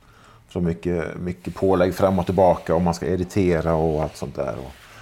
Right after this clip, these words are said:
det ska tajtas hit och dit. Ehm, och sen med, sen just nu med det så långa väntetider på vinylen, så skivan var ju som sagt klar i juli ungefär. Och masterad. Och sen har vi bara väntat på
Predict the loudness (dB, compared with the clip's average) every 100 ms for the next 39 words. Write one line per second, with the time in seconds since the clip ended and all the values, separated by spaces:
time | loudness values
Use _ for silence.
0 | -20 -20 -20 -8 -8 -2 -2 2 0 0
1 | -4 -10 -8 -8 -8 -8 -8 -8 -12 -18
2 | -18 -20 -20 -20 -20 -14 -10 -10 -10 -12
3 | -14 -16 -20 -20 _ _ _ _ -8 -8
4 | -18 -10 -6 -2 0 2 0 0 0 2
5 | 4 2 2 0 2 2 2 0 2 2
6 | 0 -2 -2 -4 -4 -2 -2 -2 -2 0
7 | 0 0 -2 -2 -2 -2 -2 -4 -4 -2
8 | 0 0 0 0 -2 -4 -4 -2 0 2
9 | 2 0 -2 -6 -12 -20 -6 -2 0 -2
10 | -4 -8 _ _ _ _ -8 -6 -4 -4
11 | -6 -16 -20 -20 -20 -20 -20 -20 _ -12
12 | -6 -4 -4 -6 -8 -8 -10 -18 -14 -10
13 | -10 -6 -4 -2 -2 -2 -2 -4 -8 -8
14 | -6 -6 -6